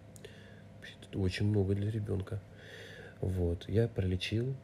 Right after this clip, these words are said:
все объясняю ему, он, слава богу, меня полностью понял и услышал. Говорю, я с ним поработал, но в нем присутствует что-то,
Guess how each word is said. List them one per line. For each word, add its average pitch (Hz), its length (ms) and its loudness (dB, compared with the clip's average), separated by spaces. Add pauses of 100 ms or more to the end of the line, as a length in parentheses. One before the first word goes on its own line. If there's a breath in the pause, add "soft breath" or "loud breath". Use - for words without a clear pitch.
(120)
все 151 300 6
объясняю 120 520 4
ему, 123 520 4
он, 113 180 6
слава 101 280 4
богу, 117 260 4
меня 101 220 6
полностью 101 400 2
понял 113 280 4
и 98 100 2
услышал. 98 400 -2
Говорю, 95 440 6 (420 loud breath)
я 120 120 8
с 117 100 -2
ним 92 100 6
поработал, 92 640 2 (380 loud breath)
но 98 100 2
в 98 60 4
нем 123 240 8
присутствует 104 840 0
что-то, 107 520 0